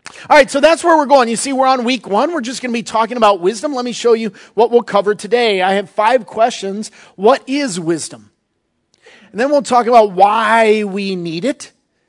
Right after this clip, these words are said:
Where do we get it? How do we get it? And then lastly, who is wise? So our very first question to tackle then is, what is wisdom? Actually, we don't have too much work to do here.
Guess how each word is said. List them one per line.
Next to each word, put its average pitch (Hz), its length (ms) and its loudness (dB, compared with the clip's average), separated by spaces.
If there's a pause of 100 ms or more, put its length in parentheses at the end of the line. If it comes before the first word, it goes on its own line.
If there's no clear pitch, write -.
(500)
Where 254 600 6
do 202 220 -6
we 202 160 -6
get 214 320 2
it? 240 160 0
How 269 720 4
do 202 180 -4
we 185 180 -8
get 147 300 -2
it? 180 160 -4
And 190 180 -6
then 185 160 -4
lastly, 180 720 -6
who 202 480 -10
is 139 540 -12 (440)
wise? - 1000 -6 (880)
So - 120 -10
our 202 60 -2
very 214 260 4
first 202 300 -4
question 196 340 -4
to 165 80 -8
tackle 165 380 -6
then 165 180 -4
is, 175 320 -6
what 190 300 -2
is 139 560 -8 (420)
wisdom? 147 640 -4 (1080)
Actually, 185 300 -8
we 220 60 0
don't 262 140 -4
have 185 220 -2 (320)
too - 120 -12
much 208 240 -8
work 165 220 -10
to 139 60 -18
do 156 180 -12
here. 127 280 -14